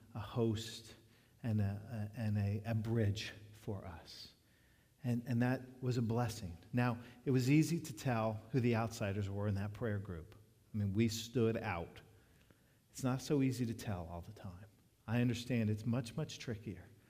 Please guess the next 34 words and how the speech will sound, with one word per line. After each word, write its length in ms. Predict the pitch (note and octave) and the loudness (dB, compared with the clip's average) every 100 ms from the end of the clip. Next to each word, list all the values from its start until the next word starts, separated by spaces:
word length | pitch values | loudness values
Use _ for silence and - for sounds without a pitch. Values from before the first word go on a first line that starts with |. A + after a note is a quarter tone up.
| - | -20
sometimes 420 | - G#2+ A2+ G#2+ - | -4 0 2 0 0
to 120 | A#2 | 2
know 240 | A#2 A#2+ A2+ | 2 2 2
who 120 | C3 | 0
those 220 | C3+ C3+ | 0 -2
folks 320 | C#3 B2+ - | -6 -6 -6
are. 300 | A2 G2 G2 - - - - - _ _ _ - | -6 -8 -10 -18 -20 -20 -20 -20 _ _ _ -8
But 80 | B2+ | -4
when 160 | B2+ | 0
our 120 | A2 | 0
prayer 340 | A2 - G3+ A3 | -2 -2 -2 0
becomes, 500 | F#3 - B2 A#2 A2 | -2 -2 0 0 0
"Lord, 180 | A2+ G#2+ | -4 -4
help 320 | C#3+ D3 D#3+ | -6 -6 -4
us 220 | C#3+ - | -6 -8
to 140 | - A2 | -14 -12
see," 480 | - - F2+ C#2+ - - - _ _ _ _ _ _ _ _ _ _ _ _ - | -12 -10 -10 -10 -18 -20 -20 _ _ _ _ _ _ _ _ _ _ _ _ -12
help 300 | - F3 G#3 | -8 -4 -2
us 180 | F3 | -4
to 100 | - | -6
see, 360 | B2 - G2 F#2+ | -12 -8 -4 -4
then 220 | F#2+ A2 | 0 2
the 100 | A2+ | 2
next 380 | B2 D#3 - - | 0 -2 -4 -10
prayer 200 | - A2 | -4 0
needs 240 | A2 G#2+ | 2 0
to 60 | G#2 | -2
be, 160 | A2 G#2+ | -2 0
"Lord, 320 | G#2+ A2 G#2+ - - - - _ _ | 0 -2 -4 -12 -18 -20 -20 _ _
show 320 | - - B2+ | -8 -2 0
us 160 | A#2 G#2 | 0 -2
what 240 | G2+ G#2 | -4 -4
to 100 | - | -6
do." 260 | F2 F#2 | -6 -8